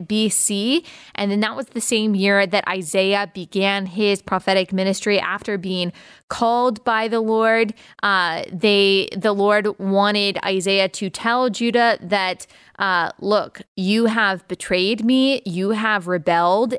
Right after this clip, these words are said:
and a time of judgment is coming."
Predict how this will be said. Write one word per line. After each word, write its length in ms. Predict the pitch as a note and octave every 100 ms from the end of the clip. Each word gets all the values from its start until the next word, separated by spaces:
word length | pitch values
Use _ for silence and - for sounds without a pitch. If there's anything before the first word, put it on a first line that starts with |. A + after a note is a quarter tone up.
| G#3
and 80 |
a 80 | G3+
time 640 | F#3+ - G3 G3+ G#3 A3+ -
of 320 | G3 F#3+ F#3 - -
judgment 640 | E3 G3+ G3 F#3 G3 F#3+ - - - -
is 180 | F#3+ E3+
coming." 460 | - A#3 A#3 F#3